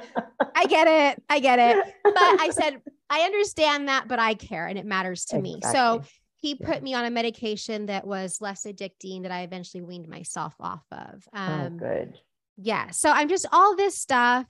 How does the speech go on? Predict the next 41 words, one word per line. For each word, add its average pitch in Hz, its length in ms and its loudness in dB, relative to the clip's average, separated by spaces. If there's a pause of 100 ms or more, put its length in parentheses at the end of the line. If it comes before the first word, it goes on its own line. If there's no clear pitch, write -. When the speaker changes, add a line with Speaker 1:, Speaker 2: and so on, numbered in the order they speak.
Speaker 1:
And 262 180 -2
I 247 80 -4
finally 302 380 -2
get 277 160 -6
to - 80 -12
the 254 100 -6
point 226 340 -6
where, 214 340 -2
like, 214 220 -6
it, 269 200 -6
my 285 240 -2
soul 247 540 -2
told 214 320 -4
me, - 220 -16 (300)
"Tracy, 247 300 -4
you're 180 140 -8
dying. 165 500 -12 (520)
You're 220 160 -4
dying. 156 400 -4
Speaker 2:
Mm. 139 280 -12 (140)
Speaker 1:
N-, 196 200 -12
like, 202 160 -14
it's 226 180 -10
not 220 260 -2
the 302 80 -8
cancer 262 420 -8
that's 233 180 -8
killing 214 340 -8
you, 196 340 -8
but 196 160 -10
the 196 100 -12
chemo 185 600 -12 (180)
is 180 420 -10
killing 175 400 -12
you." - 260 -20 (880)
And 269 240 -2
I 240 100 -4
Speaker 2:
Wow. - 0 -
Speaker 1:
remember 240 440 -6
when 233 180 -8
my 196 320 -10